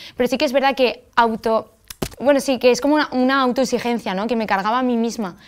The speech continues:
el, el tener que hacerlo bien simplemente por ese hecho o porque al final es tu sueño, ¿no?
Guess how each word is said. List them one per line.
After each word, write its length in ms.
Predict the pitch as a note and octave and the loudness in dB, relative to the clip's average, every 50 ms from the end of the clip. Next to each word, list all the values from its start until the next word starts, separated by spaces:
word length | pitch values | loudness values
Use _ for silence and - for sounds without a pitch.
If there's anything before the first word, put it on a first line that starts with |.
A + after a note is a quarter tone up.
| - - - - - | -20 -20 -20 -10 -4
el, 220 | - A#3 A#3 A#3+ | -2 0 0 2
el 160 | - A#3 G#3+ | 0 0 0
tener 240 | - A3+ A#3 A#3 A3+ | -2 -2 -4 -4 -4
que 60 | - B3 | -6 -6
hacerlo 280 | - C4+ A#3+ B3 A#3 | -4 -4 -2 -2 -2
bien 200 | A3+ A#3+ B3 C4 | 0 0 -2 -2
simplemente 480 | B3 - A3+ A3 A#3+ A#3 A#3 A#3 A#3 A#3 | -2 -2 -2 -2 -2 -2 -2 -2 -2 -2
por 120 | A3+ A3 | -2 -2
ese 300 | G#3 G3+ G#3 A#3 A3+ A3+ | -4 -4 -4 -2 -2 -2
hecho 260 | A3 A3+ - C#4 C4+ | -2 -2 -2 -4 0
o 160 | A#3+ G#3+ G3+ G3+ | 0 0 0 0
porque 220 | G#3+ F#3+ F#3 F#3+ | -2 -6 -6 -6
al 80 | F3 D#3+ | -8 -8
final 300 | - F#3 F3+ F3+ G3 A3 | -8 -6 -4 -4 -4 -4
es 120 | G#3 G#3 | -6 -6
tu 120 | - A3 | -6 -8
sueño, 340 | - - G#3+ G3+ G3+ A3 A3 | -8 -6 -6 -4 -4 -4 -4
¿no? 220 | G3+ G3+ A3+ C#4+ | -4 -4 -6 -6